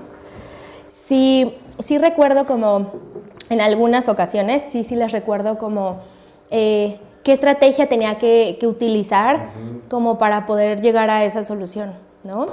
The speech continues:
Speaker 2: De una mejor manera.
Speaker 1: De una mejor manera, exacto. Entonces,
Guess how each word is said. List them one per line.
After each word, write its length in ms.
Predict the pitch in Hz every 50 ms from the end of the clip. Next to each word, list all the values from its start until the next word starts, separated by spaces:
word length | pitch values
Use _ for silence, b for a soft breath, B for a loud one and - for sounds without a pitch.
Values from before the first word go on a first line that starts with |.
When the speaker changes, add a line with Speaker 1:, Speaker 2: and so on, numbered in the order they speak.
| - 104
Speaker 2:
De 80 | 113 113
una 220 | 113 113 113 110
mejor 440 | 104 98 95 92 - 110 107 101 104
manera. 460 | 110 113 120 135 139 135 - - -
Speaker 1:
De 220 | - 202 208 226 214
una 200 | 214 208 214 214
mejor 340 | 220 208 208 - 214 190 190
manera, 460 | 208 208 226 233 226 202 185 180 - - -
exacto. 380 | 196 202 - 220 208 - -
Entonces, 480 | 214 208 202 214 208 202 240 226 220 226